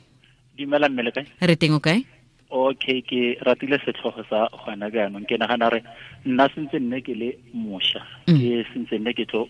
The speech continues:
Speaker 1: bana le lelapa. Ke nagana re, eh, kgang e e nkama tota mo e ba lo reng mo malobeng fa
Speaker 2: Mm.
Speaker 1: ka January,
Speaker 2: Mm.
Speaker 1: ke nyakile go di hama ke sa di tlhapela, mmaetso.
Speaker 2: Boys, go rile?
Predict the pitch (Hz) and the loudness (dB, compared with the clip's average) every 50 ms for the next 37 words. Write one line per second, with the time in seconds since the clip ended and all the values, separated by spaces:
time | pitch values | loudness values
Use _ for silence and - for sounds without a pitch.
0 | - 110 101 101 110 110 104 101 101 104 95 107 107 104 101 - - 107 - 113 | -6 -2 0 0 0 0 -2 -2 -2 -2 0 0 0 0 -2 -2 -2 -4 -2 -2
1 | 104 107 98 107 107 104 104 104 104 101 - - - - - - - - - - | -2 -2 -2 -2 -2 0 0 0 -2 -4 -6 -14 -16 -16 -18 -18 -20 -20 -10 -2
2 | - 113 107 107 104 107 - - - - - 135 131 123 120 117 120 127 - 139 | 0 2 2 2 0 -2 -4 -8 -6 -2 2 2 2 2 4 2 2 2 2 0
3 | 127 120 117 110 - 110 107 107 113 117 - - 107 101 - 110 104 117 123 120 | 0 0 0 0 0 0 2 2 0 0 0 0 -2 0 0 0 0 0 0 2
4 | 113 110 107 113 110 113 110 104 - - - - - - - - - 127 123 127 | 2 2 4 2 2 2 2 0 -2 -12 -20 -20 -20 -20 -20 -20 -10 -4 2 2
5 | 131 135 135 131 131 135 143 139 131 135 123 107 95 - - - - _ _ _ | 4 6 6 6 6 6 2 4 4 4 4 4 0 -8 -16 -20 -20 _ _ _
6 | _ - - - 185 151 117 - - 117 110 - 104 104 104 107 101 104 101 98 | _ -20 -8 -4 -2 -2 0 0 0 -4 -2 -2 -6 -4 -4 -4 -4 -4 -4 -4
7 | 95 - - - - - - - - - 160 143 131 - - - _ _ - _ | -4 -8 -14 -20 -20 -20 -20 -10 -2 0 0 0 0 -4 -10 -20 _ _ -20 _
8 | - 120 110 104 101 - 120 120 123 127 147 131 127 113 117 113 104 98 95 104 | -6 -2 -2 -2 0 0 2 2 2 2 2 2 2 4 4 2 2 0 -2 -4
9 | 107 - 113 104 101 104 101 - - 104 - - 95 92 95 95 95 117 117 95 | -4 -2 -2 -2 -2 -2 -8 -6 -6 -6 -6 -6 -10 -10 -10 -12 -10 -10 -12 -10
10 | 95 95 92 - - - - - - 170 170 151 139 127 120 - - - - 254 | -10 -12 -12 -12 -16 -20 -18 -14 -14 -8 -4 -2 0 0 0 0 -2 2 4 6
11 | 277 330 285 175 139 117 | 6 6 6 4 2 -2